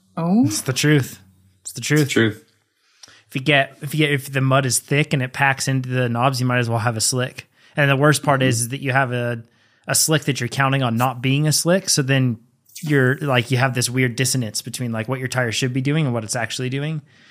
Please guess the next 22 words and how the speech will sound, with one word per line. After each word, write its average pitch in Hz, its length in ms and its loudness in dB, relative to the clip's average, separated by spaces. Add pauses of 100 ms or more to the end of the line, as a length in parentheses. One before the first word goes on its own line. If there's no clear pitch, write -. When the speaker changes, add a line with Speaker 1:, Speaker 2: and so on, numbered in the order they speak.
(160)
Speaker 2:
And 127 100 0
that's 127 160 2
when 180 100 4
it 175 40 4
Speaker 1:
Mm-hmm. 180 80 4
Speaker 2:
causes 113 320 0
mistakes. 120 500 -6 (600)
Speaker 3:
But - 80 -2
if - 80 -6
Speaker 1:
Are - 20 -4
Speaker 3:
it's 202 80 4
Speaker 1:
you 196 60 6
Speaker 3:
soupy 202 140 4
Speaker 1:
talking, - 180 4
Speaker 3:
mud, 180 40 2
Speaker 1:
like, 170 200 0
Speaker 3:
then - 100 -4
you - 80 -10
can 82 180 -12
have - 180 -20
your 78 80 -12
knobs. 71 400 -18